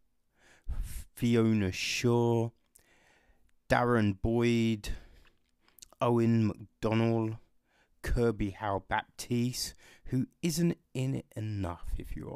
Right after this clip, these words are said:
ask me. Um, Sean Del-, Delaney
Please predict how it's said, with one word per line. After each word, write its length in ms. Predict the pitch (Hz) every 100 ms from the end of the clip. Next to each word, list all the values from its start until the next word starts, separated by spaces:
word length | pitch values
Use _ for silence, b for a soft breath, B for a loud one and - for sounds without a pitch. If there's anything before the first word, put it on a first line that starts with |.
| -
ask 300 | - - -
me. 400 | - - 92 117 _ b b b b b b b b b
Um, 760 | 127 131 131 131 127 127 123 - _ _ - _ _
Sean 1300 | - - - 135 127 127 127 120 120 73 120 107 95 _ _ -
Del-, 500 | 117 113 113 110 110 - - _
Delaney 680 | - 120 120 120 135 143